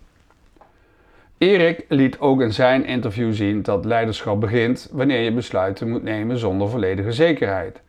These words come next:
De seizoensreflectie laat zien dat dit geen uitzondering is, maar juist de rode draad door alle gesprekken heen. En dat sluit naadloos aan bij mijn eigen overtuiging. Leiderschap is geen positie en ook geen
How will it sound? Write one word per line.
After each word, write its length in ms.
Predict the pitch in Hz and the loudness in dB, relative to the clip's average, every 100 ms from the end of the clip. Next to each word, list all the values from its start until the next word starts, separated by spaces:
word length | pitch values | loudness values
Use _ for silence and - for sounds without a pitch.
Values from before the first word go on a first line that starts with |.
| _ _ _ - _ _ _ - | _ _ _ -20 _ _ _ -10
De 140 | 101 | -8
seizoensreflectie 1120 | - 113 107 180 202 - 151 139 143 123 - | -6 -6 0 0 0 -4 -8 -4 -4 -4 -2
laat 200 | 123 113 - | 0 0 -2
zien 280 | 113 101 | -4 -4
dat 160 | 90 107 | -6 -10
dit 220 | 85 - | -10 -12
geen 480 | - - 120 107 104 _ _ | -18 -4 -2 -2 -4 _ _
uitzondering 720 | 113 104 - 95 101 101 104 | -8 -8 -6 -10 -10 -10 -12
is, 220 | 107 - _ _ - - - | -14 -20 _ _ -20 -20 -8
maar 120 | 107 | -2
juist 440 | 110 120 147 160 | 2 4 2 0
de 60 | - | -2
rode 380 | 101 107 160 139 | 2 2 2 2
draad 500 | 120 110 110 - _ _ _ | 2 2 2 -2 _ _ _
door 200 | 117 101 | -4 -4
alle 260 | 127 110 104 | -2 -2 -2
gesprekken 520 | - - 101 98 101 | -8 -8 -6 -6 -8
heen. 340 | 98 95 104 _ _ _ _ _ _ - | -10 -12 -14 _ _ _ _ _ _ -6
En 120 | 135 | 2
dat 160 | 139 127 | 2 2
sluit 280 | 151 139 | 2 4
naadloos 600 | 143 143 156 190 185 175 - | 4 4 4 4 2 0 0
aan 300 | 139 139 135 | 0 2 2
bij 160 | 113 | 0
mijn 260 | 107 104 - | 0 -4 -4
eigen 380 | 135 123 113 120 | -2 -2 -2 -4
overtuiging. 720 | 107 113 - 87 95 107 120 _ _ _ _ _ _ _ - | -6 -8 -12 -12 -12 -18 -20 _ _ _ _ _ _ _ -6
Leiderschap 760 | 113 127 127 110 - 104 92 | 0 2 2 0 -4 -6 -4
is 140 | 117 - | -6 -6
geen 200 | 123 101 | -6 -4
positie 580 | 98 123 175 - 240 | -2 -2 -2 -4 -6
en 220 | - 120 - | -4 -8 -2
ook 260 | 139 156 | 0 0
geen 360 | - 156 139 135 | 0 0 0 -2